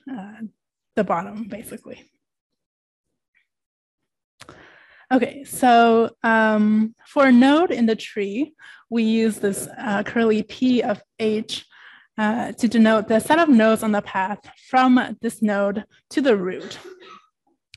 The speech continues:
Okay, and we also use this, uh, T bracket I to mean the set of nodes at height I in the tree.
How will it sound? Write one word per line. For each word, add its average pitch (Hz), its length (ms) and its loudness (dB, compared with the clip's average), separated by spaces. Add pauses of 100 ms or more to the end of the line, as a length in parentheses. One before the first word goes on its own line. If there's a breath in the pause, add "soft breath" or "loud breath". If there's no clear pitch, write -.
(180)
Okay, 240 240 0
and 220 460 2
we 220 120 2
also 208 200 0
use 196 440 -2
this, 190 380 -8 (440 loud breath)
uh, 190 360 -4 (120)
T 202 640 -4 (800)
bracket - 320 -6
I 254 380 4 (100)
to 226 100 -2
mean 202 380 -2
the 196 80 -6
set 196 180 -6
of 190 120 -4
nodes 190 280 -4
at 196 120 -10
height 190 280 -6
I 208 220 -4 (180)
in 208 60 -8
the 220 100 -10
tree. - 320 -14